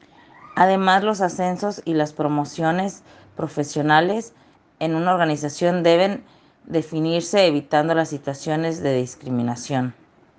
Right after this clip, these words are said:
Cualquier empleado tiene derecho al ascenso y a ascender en su empleo para tener una promoción y un desarrollo profesional que no equivalga a un estancamiento en el puesto de trabajo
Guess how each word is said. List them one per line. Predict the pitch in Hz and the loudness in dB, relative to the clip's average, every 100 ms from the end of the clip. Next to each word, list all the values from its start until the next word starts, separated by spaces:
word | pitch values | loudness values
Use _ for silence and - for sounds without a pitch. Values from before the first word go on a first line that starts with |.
| _ _ _ _ _ _ _ _ _ _ _ _ _ _ _ - _ _ | _ _ _ _ _ _ _ _ _ _ _ _ _ _ _ -20 _ _
Cualquier | - 202 196 214 | 0 2 2 2
empleado | 233 240 220 196 196 208 | 2 0 4 6 6 4
tiene | - 180 185 | -2 -2 0
derecho | 170 170 170 196 - | 0 0 0 -2 0
al | 151 147 | 0 0
ascenso | 147 - 160 165 - 196 - - _ _ _ _ _ _ _ _ _ _ _ _ _ _ _ - | -2 -4 -4 -4 -2 -2 -2 -10 _ _ _ _ _ _ _ _ _ _ _ _ _ _ _ 0
y | 170 | 4
a | 160 147 | 6 4
ascender | 147 156 156 180 196 | 0 -4 2 2 2
en | 175 | -4
su | - | -4
empleo | 139 139 147 151 151 | -6 -2 0 0 0
para | 151 139 | 2 0
tener | 139 147 | 0 -2
una | 151 175 | 0 0
promoción | 170 143 139 139 165 165 190 - _ _ | -2 -2 -2 -6 -4 -2 -2 -6 _ _
y | - | -4
un | 151 151 | 0 0
desarrollo | 165 160 151 151 156 | 0 0 2 2 2
profesional | 156 - 139 - 139 147 165 190 - - - - _ | -4 -8 -10 -6 -4 0 0 0 -8 -20 -20 -20 _
que | - 190 | -2 0
no | 202 | 2
equivalga | 214 233 202 190 190 202 196 | 2 2 6 6 6 6 6
a | 190 156 | 6 4
un | 160 170 | 2 0
estancamiento | 175 - 160 151 151 151 156 156 175 165 | -4 -4 -4 -2 -4 -2 -2 -4 -2 0
en | 139 | -2
el | 135 | -4
puesto | - 139 135 151 | -2 -2 -2 -2
de | 143 135 | 0 0
trabajo | 135 - 151 185 214 190 175 | -2 0 4 4 2 -4 -8